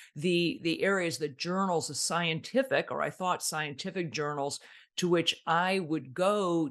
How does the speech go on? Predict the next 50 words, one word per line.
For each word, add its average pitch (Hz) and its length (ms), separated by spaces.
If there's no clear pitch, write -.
to 170 140
get 185 460
the 160 180
re-, 160 180
the 165 140
real 165 420
source. - 580
I 151 180
always 160 340
patted 170 220
myself 160 440
on 160 60
the 151 80
back 160 460
thinking, 151 340
"I'm, 156 300
I'm 156 260
not 170 280
that 156 240
doctor 151 420
who 151 180
just 151 300
reads, 151 480
you 160 120
know, 151 80
the 156 160
abstract. 156 640
I 151 100
actually 160 300
go 156 260
and 160 100
read 160 240
the 151 60
study, 143 640
and 123 120
I 139 120
go 156 260
to 175 60
the 170 120
journals, 135 680
and 135 100
I 143 120
don't 156 300
just 151 300
buy 151 460
hook, 165 240
line, 156 260
and 147 140
sinker 156 340
whatever 147 520